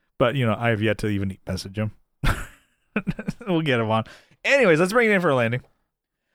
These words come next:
Uh, I just wanna say thank you for tuning in to the Tone Jerks podcast. Uh, you know, if you like what you hear, you can follow along on social media. We're on Instagram at the Tone Jerks. We're on Facebook. We have a Facebook group, a Facebook page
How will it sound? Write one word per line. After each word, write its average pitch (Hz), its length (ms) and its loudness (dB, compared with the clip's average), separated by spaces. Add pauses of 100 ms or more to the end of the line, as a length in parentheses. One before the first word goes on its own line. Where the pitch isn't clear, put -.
(140)
Uh, 175 80 0
I 160 140 4
just 151 120 0
wanna 175 120 4
say 156 180 2
thank 180 280 0
you 170 60 -2
for 147 100 -4
tuning 156 280 0
in 175 220 2
to 156 80 2
the 131 100 0
Tone 139 220 0
Jerks 139 180 -2
podcast. 143 560 0 (760)
Uh, 135 360 2
you 143 80 0
know, 127 100 2
if 131 100 -4
you 147 100 4
like 151 220 4
what 151 140 0
you 139 60 2
hear, 139 380 2 (440)
you 143 60 -6
can 131 120 -2
follow 120 280 2
along 113 240 2
on 110 100 -6
social 117 320 -4
media. 139 320 0 (500)
We're 131 200 0
on 107 320 2 (120)
Instagram 160 540 0
at 135 180 -2
the 127 60 -6
Tone 127 240 -2
Jerks. - 280 -6
We're 127 80 -4
on 104 120 -2
Facebook. 139 640 -4
We 131 100 -2
have 107 120 -4
a 98 40 -12
Facebook 101 420 -8
group, 120 400 -2 (300)
a - 60 -8
Facebook - 340 -8
page 131 540 -2